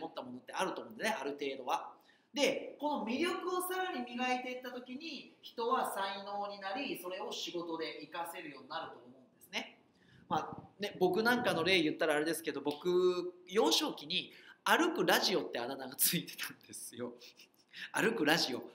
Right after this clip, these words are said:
もううるさいな、いつも喋るなと、もう親にすごい怒られてたんです。うるさいと、喋るなというふうに怒られてたんですよね。だけど、おしゃべり好きで、まあ、小学校でも人前でなんか笑わすとかバカなことをやるって続けましたと。で、中学校はたまたまですよ。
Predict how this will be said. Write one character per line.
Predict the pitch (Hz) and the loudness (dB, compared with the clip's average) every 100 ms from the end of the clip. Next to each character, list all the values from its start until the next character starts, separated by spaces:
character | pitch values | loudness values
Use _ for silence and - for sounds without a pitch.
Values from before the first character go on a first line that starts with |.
| - _ 131 | -20 _ -6
も | 139 | -2
う | |
う | 156 | 2
る | |
さ | 156 180 170 | 2 4 4
い | 170 | 4
な、 | 165 | 2
い | 175 | 0
つ | 269 | -2
も | 254 | 0
喋 | 185 180 | 0 0
る | 165 | -2
な | 147 | -4
と、 | |
も | 131 | -4
う | 147 | 0
親 | 294 | 0
に | 240 | 0
す | - 160 | -2 0
ご | 254 | 0
い | |
怒 | 151 | 0
ら | |
れ | 131 | -2
て | |
た | 113 | -8
ん | |
で | 107 | -14
す。 | - _ - | -14 _ 0
う | 151 | 2
る | 220 | 2
さ | - 196 | 2 2
い | 131 | 0
と、 | - - | -4 -4
喋 | - 139 202 | -2 0 0
る | 165 | -2
な | 117 | -6
と | - - _ _ - | -12 -20 _ _ -2
い | |
う | 156 | -2
ふ | |
う | |
に | 110 | -2
怒 | 135 240 | 0 2
ら | |
れ | 233 | 2
て | |
た | 110 | -2
ん | |
で | - | -8
す | |
よ | 139 | -4
ね。 | 285 - - _ - 190 | -4 -4 -16 _ -10 4
だ | 285 | 4
け | 294 160 120 110 | 4 -2 -4 -2
ど、 | 202 208 113 - - _ _ _ _ - | 0 2 0 -6 -14 _ _ _ _ 2
お | 185 | 6
し | 233 | 8
ゃ | 226 | 8
べ | 220 220 | 8 4
り | 220 | 2
好 | 190 196 | -2 -6
き | 208 196 | -6 0
で、 | 269 233 131 - | 2 4 2 -2
ま | 170 | 0
あ、 | |
小 | - 254 262 | 4 4 4
学 | 254 254 | 4 2
校 | - 170 | 0 -2
で | |
も | 139 | 0
人 | - 196 | -2 0
前 | 190 185 | 0 0
で | |
な | 185 | -2
ん | |
か | 147 | -2
笑 | 131 156 160 | 0 4 4
わ | 165 | 2
す | 160 | 0
と | - | -4
か | 123 | -2
バ | 156 | -2
カ | 165 | -2
な | 135 | -4
こ | 117 | -10
と | 123 | -10
を | |
や | 117 151 | -6 -4
る | |
っ | 180 | -4
て | 113 | -6
続 | - 147 | -10 -6
け | 160 | -6
ま | 160 | -4
し | - | -6
た | - | -8
と。 | - _ _ _ 220 | -18 _ _ _ 2
で、 | |
中 | - 233 233 | 4 4 4
学 | 226 233 226 | 0 -2 0
校 | 208 | 2
は | 220 | 2
た | - 175 | 0 -4
ま | 202 - | -4 -6
た | 285 | -6
ま | - | -6
で | |
す | |
よ。 | - | -6